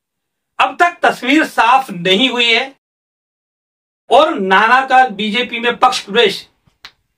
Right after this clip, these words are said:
एक दिन के बाद दूसरे दिन ऐसा लगातार डिले होते जा रहा है।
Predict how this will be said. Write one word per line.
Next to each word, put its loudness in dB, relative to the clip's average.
एक -2
दिन -8
के -2
बाद 2
दूसरे 0
दिन -6
ऐसा 0
लगातार 2
डिले -4
होते -6
जा -10
रहा -18
है। -20